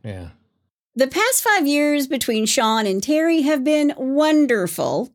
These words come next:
Speaker 2: according to Terry. But for Sean, while Terry is working the night shift, he's left on his own, so he's unsupervised.
Speaker 1: Hmm.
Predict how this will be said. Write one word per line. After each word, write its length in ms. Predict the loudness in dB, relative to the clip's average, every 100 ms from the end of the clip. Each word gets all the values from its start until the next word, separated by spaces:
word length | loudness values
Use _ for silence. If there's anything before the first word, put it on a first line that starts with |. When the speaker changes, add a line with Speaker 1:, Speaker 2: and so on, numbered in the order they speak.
| _ -4
Speaker 2:
according 420 | -2 0 -2 -2
to 80 | -8
Terry. 420 | -8 -8 -8 -10 -14 _ _ _ _ -2
But 160 | -2 0
for 160 | -2
Sean, 640 | 0 0 2 2 2 0 -2 -4
while 180 | -4 -4
Terry 460 | -4 -2 0 0
is 120 | 0
working 540 | 2 0 0 -2 0 2
the 60 |
night 420 | 2 2 0 -2 -2
shift, 360 | 0 -2 -6 -20 -20 _
he's 360 | 0 2 2
left 340 | 0 0 0 2
on 200 | 2 2
his 160 | 2
own, 300 | 2 0 -4 -8
so 180 | -2 2
he's 220 | 2 2
unsupervised. 1120 | 2 2 2 0 -2 -4 -4 -6 -8 -12
Speaker 1:
Hmm. 40 | -12